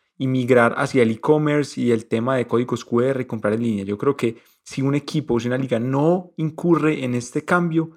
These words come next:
se queda atrás, para mí, sin duda, en el tema de las boletas. ¿Qué piensan ustedes respecto a ese tema? Yo creo que es, es bastante claro que,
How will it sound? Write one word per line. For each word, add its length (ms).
se 180
queda 180
atrás, 280
para 180
mí, 120
sin 180
duda, 140
en 80
el 80
tema 180
de 60
las 60
boletas. 440
¿Qué 100
piensan 320
ustedes 420
respecto 320
a 20
ese 120
tema? 220
Yo 140
creo 180
que 100
es, 120
es 100
bastante 380
claro 240
que, 220